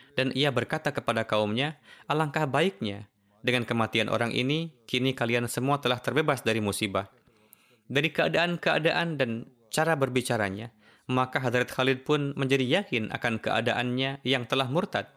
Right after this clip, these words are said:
Lalu beliau pun memerintahkan untuk membunuhnya. Lalu tatkala Madinah mendengar perihal peristiwa ini, maka Abu Qatadah pun menjadi marah kepada beliau, dan ia pergi ke ibu kota khilafat, yaitu Madinah, dan menyatakan bahwa Hadrat Khalid telah bersalah.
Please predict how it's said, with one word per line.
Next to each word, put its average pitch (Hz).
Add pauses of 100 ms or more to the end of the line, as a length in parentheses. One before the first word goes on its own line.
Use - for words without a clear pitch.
(540)
Lalu 135
beliau 131
pun 143
memerintahkan 135
untuk 127
membunuhnya. 123 (480)
Lalu 139
tatkala 135
Madinah 143
mendengar 135
perihal 127
peristiwa 143
ini, 107 (520)
maka 123
Abu 135
Qatadah 139
pun 139
menjadi 123
marah 131
kepada 110
beliau, 104 (200)
dan 127
ia 143
pergi 131
ke 117
ibu 110
kota 113
khilafat, 110
yaitu 117
Madinah, 107 (360)
dan 139
menyatakan 139
bahwa 123 (240)
Hadrat 139
Khalid 147
telah 135
bersalah. 120